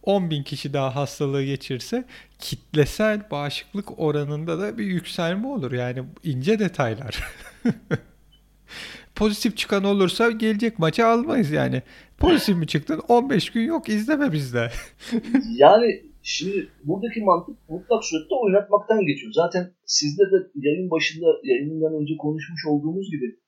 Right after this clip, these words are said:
Speaker 2: bizi dinleyenlere tekrar o bilgiyi verelim. Voleybol, basketbol ve diğer liglerin büyük çoğunluğu bitti. Yani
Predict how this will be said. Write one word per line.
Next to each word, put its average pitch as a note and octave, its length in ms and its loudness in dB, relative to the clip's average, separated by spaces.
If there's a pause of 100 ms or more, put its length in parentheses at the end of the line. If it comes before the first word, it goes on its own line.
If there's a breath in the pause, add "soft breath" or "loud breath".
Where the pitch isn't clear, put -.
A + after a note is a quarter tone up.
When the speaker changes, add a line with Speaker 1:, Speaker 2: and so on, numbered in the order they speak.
Speaker 2:
bizi C#3 280 -2
dinleyenlere D#3 600 0
tekrar D#3+ 380 2
o D3 140 0
bilgiyi D3+ 340 -2
verelim. F3 360 -2 (200)
Voleybol, D3 640 6 (120)
basketbol D3 720 2 (220)
ve B2+ 140 2
diğer D3 240 6
liglerin D3 400 -2
büyük F3+ 160 -4
çoğunluğu E3 440 -4 (140)
bitti. F3 600 -2 (440)
Yani C#3 500 4